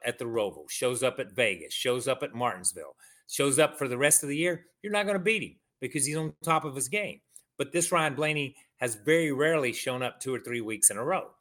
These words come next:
There again is why I made the <laughs> comparison before. And I still stand behind it because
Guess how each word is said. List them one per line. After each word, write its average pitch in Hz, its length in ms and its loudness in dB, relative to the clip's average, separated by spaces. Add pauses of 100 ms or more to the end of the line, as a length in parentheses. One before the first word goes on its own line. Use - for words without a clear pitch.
There 131 260 6
again 143 560 0 (200)
is 123 180 0
why 123 380 4 (220)
I 110 60 -2
made 117 240 0
the 135 80 -2
<laughs> - 0 -
comparison 143 800 0
before. 151 400 -2 (240)
And 139 100 -2
I 160 40 4
still 185 260 2
stand 175 220 -2
behind 175 280 4
it 117 80 -4
because 139 300 -2